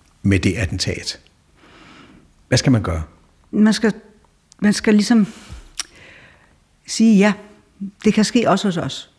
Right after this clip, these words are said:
Speaker 2: Vi er, vi lever ikke på noget helle. Der, der kan ske ting hos os, som vi meget nødigt ser, men det kan.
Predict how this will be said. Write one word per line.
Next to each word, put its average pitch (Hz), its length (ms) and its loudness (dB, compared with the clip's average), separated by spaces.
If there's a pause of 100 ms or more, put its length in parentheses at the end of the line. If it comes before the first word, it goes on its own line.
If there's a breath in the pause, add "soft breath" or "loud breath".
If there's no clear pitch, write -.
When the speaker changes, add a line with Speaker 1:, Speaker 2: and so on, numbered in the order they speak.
(200)
Speaker 2:
Vi 185 260 0
er, 185 200 2 (400 loud breath)
vi 208 140 4
lever 233 280 4
ikke 202 360 2
på 196 140 -2
noget 170 260 4
helle. 156 280 2 (480 loud breath)
Der, 180 180 0
der 202 200 -4
kan 202 120 -8
ske - 180 -2
ting 226 200 -4
hos 208 140 -4
os, 262 360 -6
som 185 300 -2
vi 175 240 0 (480 soft breath)
meget 190 280 4
nødigt 196 340 2
ser, - 320 0
men 196 260 -4 (120)
det 196 80 -4
kan. - 220 -2